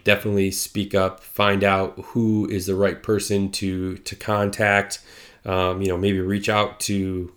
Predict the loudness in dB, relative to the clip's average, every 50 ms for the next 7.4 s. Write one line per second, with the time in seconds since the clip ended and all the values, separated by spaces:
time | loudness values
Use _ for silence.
0 | _ -18 -12 -10 -8 -8 -8 -8 -4 -4 -2 2 4 2 2 4 2 2 4 4
1 | 2 2 -2 -8 -20 -20 -20 -20 -20 _ _ -12 -10 -10 -8 0 2 2 2 4
2 | 4 0 2 2 2 0 0 0 0 -2 0 -2 -4 0 0 0 0 0 -2 -4
3 | -4 -4 -4 -6 -8 -12 _ _ _ _ _ _ _ _ _ _ _ -20 -12 -2
4 | 2 4 6 6 6 6 6 4 4 4 2 2 2 2 0 0 0 0 -2 -4
5 | -6 -12 -20 -20 -20 -20 -12 -4 -2 0 2 2 0 -2 -4 -2 0 2 4 4
6 | 4 4 4 4 4 2 0 -2 -6 -10 -4 0 2 4 4 4 2 2 2 2
7 | 2 0 -2 -2 -6 -10 -10 -12